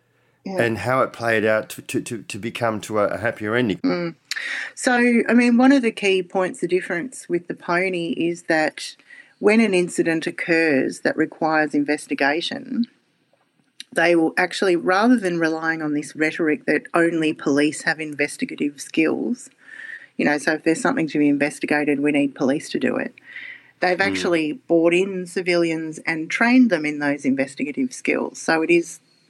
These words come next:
Speaker 1: absolute people who have never been police officers. So police are not employed in the pony. Ex-police are not employed. So you've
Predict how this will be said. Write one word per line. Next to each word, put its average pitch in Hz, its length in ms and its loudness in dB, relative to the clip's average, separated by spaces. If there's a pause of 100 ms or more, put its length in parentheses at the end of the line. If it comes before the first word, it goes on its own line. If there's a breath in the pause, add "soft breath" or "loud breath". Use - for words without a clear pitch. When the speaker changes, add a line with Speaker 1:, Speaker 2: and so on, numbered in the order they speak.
Speaker 1:
absolute - 600 -2
people 208 300 0
who 170 80 4
have 156 140 0
never 185 320 2
been 170 220 0
police 160 400 -4
officers. 160 600 -2
So 175 160 2
police 170 420 0
are 170 60 4
not 156 240 0
employed 156 640 -2
in 165 220 -6
the 147 80 -12
pony. 151 640 -4
Ex-police - 800 -4 (100)
are 160 80 -4
not 143 180 -2
employed. 156 560 -6 (880 loud breath)
So 208 200 2
you've 196 280 2